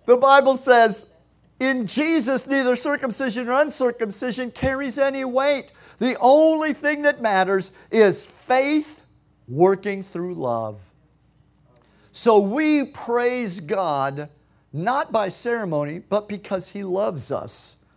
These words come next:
Praise works because Jesus loves you.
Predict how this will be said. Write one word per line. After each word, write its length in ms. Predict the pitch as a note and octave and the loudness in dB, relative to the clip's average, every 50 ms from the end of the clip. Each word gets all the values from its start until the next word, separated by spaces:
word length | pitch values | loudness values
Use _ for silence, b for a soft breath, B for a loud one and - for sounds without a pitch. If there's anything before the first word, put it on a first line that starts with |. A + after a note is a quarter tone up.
| b b b b b b b b | b b b b b b b b
Praise 720 | - - - G3 B3 C4 C#4 D4 D#4 D#4 D4+ C#4+ B3 A3+ A3 | -20 -14 -4 0 0 2 2 2 0 0 -2 -2 -4 -4 -6
works 640 | G3 G3 A#3+ C#4 C#4 A#3+ F#3 E3+ E3 - - - - | -6 -4 -2 0 0 0 0 -2 -4 -12 -20 -20 -20
because 540 | _ - B3 B3 - - B3 B3 A#3 F3+ - | _ -8 -8 -8 -6 -8 -6 -6 -6 -8 -10
Jesus 560 | - - C4+ C4+ B3 G#3 - B3 - - E4+ | -12 -12 -8 -8 -8 -8 -8 -12 -12 -10 -8
loves 340 | A#3+ B3 C#4 D4 B3 G#3+ - | -6 -4 -4 -6 -6 -8 -10
you. 220 | F3+ C3 - | -10 -10 -10